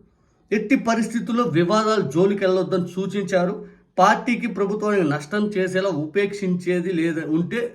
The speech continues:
నష్టం చేసేలా ఉపేక్షించేది లేదన్నారు. ఈ ఆడియో ద్వారా జూనియర్ ఎన్టీఆర్ గారి ఫ్యాన్స్ ఆ ఎమ్మెల్యేకి కానీ టీడీపీ పార్టీకి కానీ దూరం అయ్యే అవకాశం ఉంది.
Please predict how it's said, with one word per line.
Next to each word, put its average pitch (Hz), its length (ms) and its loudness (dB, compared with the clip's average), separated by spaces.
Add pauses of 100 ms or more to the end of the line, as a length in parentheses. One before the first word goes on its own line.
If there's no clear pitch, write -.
నష్టం 151 260 -4
చేసేలా 170 580 -2
ఉపేక్షించేది 170 680 -2
లేదన్నారు. 131 680 -4 (180)
ఈ 196 160 4
ఆడియో 233 480 6
ద్వారా 175 340 4
జూనియర్ 220 360 -2
ఎన్టీఆర్ 208 320 0
గారి 180 160 -2
ఫ్యాన్స్ 175 460 -4 (480)
ఆ 160 60 0
ఎమ్మెల్యేకి 208 520 4
కానీ 185 280 2
టీడీపీ 208 420 -2
పార్టీకి 180 380 -2
కానీ 214 120 -2
దూరం 202 320 -2
అయ్యే 196 140 0
అవకాశం 156 440 -4
ఉంది. 92 180 -8